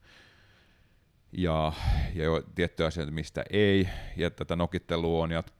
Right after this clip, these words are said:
jatkunut, että on, on ollut niinku yhteisiä tapaamisia, ja sit on ollut, äh, Yhdysvallat ja nato on jo antanut omia vastauksia, nyt sit Venäjä vaati lisää tietyiltä mailta.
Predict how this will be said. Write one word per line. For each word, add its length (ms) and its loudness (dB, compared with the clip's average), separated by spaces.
jatkunut, 520 -2
että 140 -2
on, 200 -4
on 220 -2
ollut 220 -2
niinku 220 -10
yhteisiä 360 -2
tapaamisia, 680 2
ja 60 0
sit 220 -8
on 80 -4
ollut, 220 -6
äh, 80 -20
Yhdysvallat 500 0
ja 60 -6
nato 320 0
on 100 4
jo 80 4
antanut 340 0
omia 260 -2
vastauksia, 500 -4
nyt 120 -8
sit 160 -10
Venäjä 300 2
vaati 300 0
lisää 580 0
tietyiltä 480 -2
mailta. 400 -2